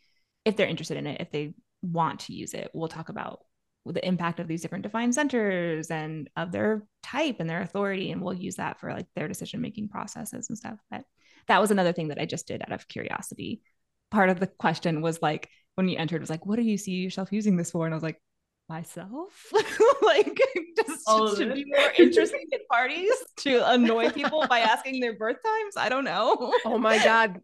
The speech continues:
Speaker 3: That literally happened to me. I was at, God, it was, like, some party or something. And, like, usually at this time I go, I go home by, like, ten o'clock, ten thirty,
Speaker 1: Yeah.
Speaker 3: like, it's over for me.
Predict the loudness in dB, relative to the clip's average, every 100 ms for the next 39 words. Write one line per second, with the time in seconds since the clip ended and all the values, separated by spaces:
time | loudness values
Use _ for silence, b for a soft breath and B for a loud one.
0 | _ -2 2 2 4 2 4 2 2 0
1 | -2 -4 -2 -2 -2 -4 -4 -2 -2 -4
2 | -6 -18 -20 -20 B B _ -14 -12 -10
3 | -10 -10 -6 -8 -6 -4 -4 -2 -2 -2
4 | -4 -6 -8 -12 -12 -12 -12 -10 -10 -2
5 | 0 2 0 -2 0 -2 B B B -2
6 | -2 -4 -8 -4 0 0 0 -4 -6 -2
7 | -2 -2 -2 -2 -2 -6 -6 -6 -8 -10
8 | -12 -10 -8 -8 -8 -12 -12 -10 -10 -8
9 | -10 -12 -8 -6 -6 -8 -10 -10 -12